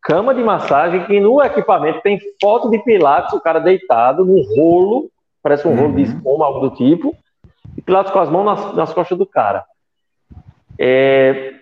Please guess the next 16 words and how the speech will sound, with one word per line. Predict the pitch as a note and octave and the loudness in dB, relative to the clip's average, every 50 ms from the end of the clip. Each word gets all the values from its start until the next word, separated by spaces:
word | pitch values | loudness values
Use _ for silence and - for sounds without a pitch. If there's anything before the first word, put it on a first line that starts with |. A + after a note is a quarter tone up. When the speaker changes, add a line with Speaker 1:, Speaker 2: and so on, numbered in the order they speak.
| _ _ - | _ _ 0
Speaker 1:
tu | F#4 G#4+ | 2 2
já | - G#4+ F#4+ A#3+ | 4 4 2 0
viu | G3 G#3 G3 F3+ E3+ | 0 2 2 2 4
algo | D#3+ E3 E3 D#3+ E3 | 2 2 0 0 -2
mais | D#3 C#3 C#3 C#3+ C#3+ C#3+ C#3 A#2+ | -2 -2 0 0 0 -2 -2 -6
sobre | - - - - G#3+ A3 F#3+ E3+ D#3 C#3+ | -8 -8 -4 0 0 0 0 0 0 0
isso? | C3 B2+ B2 B2 - - - _ _ _ _ _ _ _ _ _ _ _ - - - | 0 -2 -2 -4 -8 -14 -20 _ _ _ _ _ _ _ _ _ _ _ -20 -12 -6
Sobre | C3+ B2+ B2 A2+ A2+ B2+ B2+ B2+ B2 A#2+ A2+ A2 - - - - - - - | -4 -2 -2 0 0 0 2 2 2 2 0 -2 -4 -6 -10 -18 -20 -18 -8
como | - D#3 F3 G3+ G#3+ G3+ | -2 -2 0 2 2 2
ele | F#3+ F#3+ | 2 2
usava | F#3 D#3 A#2+ C#3 D3 D3 C#3+ C#3 C#3 D3 D#3 D3+ - D#3 | 2 2 2 0 0 0 0 0 0 0 0 0 0 0
esse | D#3 D3+ - - F#3 | -2 -2 0 0 2
outro | F3+ F#3 F#3 F#3 F#3 E3+ | 2 2 2 0 2 2
lado, | C3+ C3 B2+ C3 C#3 D3 - D3 - | 4 4 4 2 0 -2 -4 -4 -2
talvez, | C3 A#2 G#2+ G2 G#2+ A2 A#2+ C#3+ D#3+ - _ _ | -2 -2 -2 0 0 0 0 0 -2 -4 _ _
porque | - - _ - C#3 C#3 C#3 B2+ - C3+ - - | -20 -18 _ -4 -2 0 0 -2 -2 -6 -12 -20